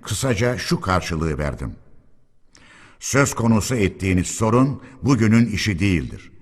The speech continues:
Mecliste kimilerinin korkup ivediliğe ve coşkuya kapılmasına da yer yoktur." Rauf Bey bu yanıtımdan iftihar etmiş göründü.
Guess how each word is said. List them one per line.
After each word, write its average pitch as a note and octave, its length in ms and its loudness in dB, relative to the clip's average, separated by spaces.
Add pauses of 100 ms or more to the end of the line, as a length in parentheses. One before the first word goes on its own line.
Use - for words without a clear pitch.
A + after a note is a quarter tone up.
(320)
Mecliste B2+ 800 2 (180)
kimilerinin G#2+ 600 2
korkup G2+ 540 -4
ivediliğe G2 640 0 (220)
ve G2+ 160 2
coşkuya A#2 520 2
kapılmasına G2+ 640 -2
da A#2+ 140 2
yer G#2 300 2
yoktur." G#2 440 -2 (880)
Rauf A2+ 360 2
Bey B2+ 320 2 (180)
bu C#3 100 2
yanıtımdan A#2 760 2 (240)
iftihar B2 440 2
etmiş - 360 -2
göründü. C2+ 420 -6